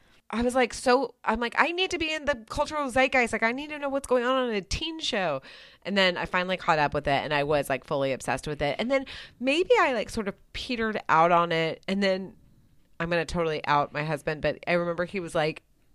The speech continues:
I think I didn't watch, like, the last season. You know, I was, like, I graduated and I just had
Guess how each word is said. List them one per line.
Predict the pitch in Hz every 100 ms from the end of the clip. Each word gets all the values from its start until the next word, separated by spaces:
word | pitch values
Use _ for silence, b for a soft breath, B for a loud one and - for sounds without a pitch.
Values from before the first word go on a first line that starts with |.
| _ _ _ _ -
I | 202
think | 262 254
I |
didn't | 302 247 208
watch, | 160 160 -
like, | 170
the | 156
last | 131 135 139
season. | 151 131 151 151 b b b _ _ -
You | 220
know, | 185
I | 160
was, | 170 170
like, | 165
I | 180
graduated | 190 175 175 180 170 165
and | 156
I | 143
just | 143 143
had | 156 139